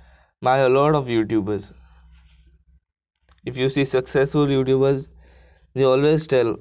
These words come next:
what's there in, in the video. So if you have a YouTube channel, always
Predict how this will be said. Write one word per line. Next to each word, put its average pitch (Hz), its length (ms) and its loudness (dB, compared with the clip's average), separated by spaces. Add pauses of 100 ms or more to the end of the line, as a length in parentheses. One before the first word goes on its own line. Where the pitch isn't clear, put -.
what's 127 440 -4 (100)
there 113 240 0
in, - 280 -8 (360)
in 113 160 -4
the 110 140 0
video. 98 360 -4 (2500)
So 123 260 2
if 135 160 -2
you 147 140 2
have 147 180 2
a 139 100 0
YouTube 131 380 0
channel, 123 460 -2 (340)
always 143 540 0